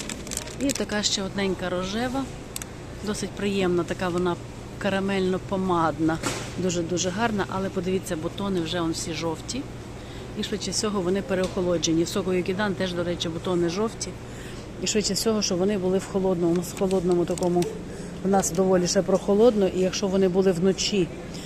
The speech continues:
переїжджали, як це вночі в нас привозять, то, відповідно, вони і переохолодилися. Ну, ось така от тут ціла купа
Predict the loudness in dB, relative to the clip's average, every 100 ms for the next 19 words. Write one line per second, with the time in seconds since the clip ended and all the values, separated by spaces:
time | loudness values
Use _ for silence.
0 | -10 0 4 6 4 4 4 4 2 2
1 | 4 4 4 4 4 4 2 2 4 4
2 | 4 0 -2 -4 -4 -8 -6 -4 -2 0
3 | 2 2 2 2 0 -2 -2 -10 -12 -12
4 | -10 -10 -10 0 2 4 2 2 2 2
5 | 2 2 2 0 -2 -2 0 -2 -4 -2
6 | -2 -2 -6 -10 -10 -8 -4 0 0 -2
7 | -8 -12 -12 -12 -10 -10 -10 -4 -4 0
8 | -2